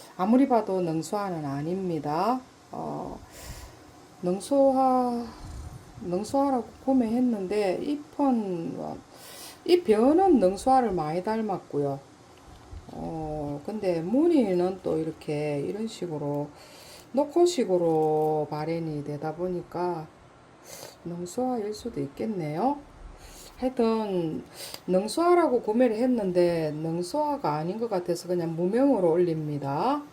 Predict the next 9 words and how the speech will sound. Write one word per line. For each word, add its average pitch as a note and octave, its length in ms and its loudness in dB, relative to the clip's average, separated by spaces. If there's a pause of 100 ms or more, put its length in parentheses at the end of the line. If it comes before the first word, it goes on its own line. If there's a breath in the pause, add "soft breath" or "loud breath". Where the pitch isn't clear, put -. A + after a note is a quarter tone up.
(520 loud breath)
어, F3 760 2 (420)
세촉이고 C#4 1200 8 (960)
벌버 B3 380 8
하나 G3 300 0
있고요. A#3 400 4
꽃대가 C#4 540 4
하나 F3+ 320 0
올라오고 E3+ 520 -2
있습니다. E3 880 -2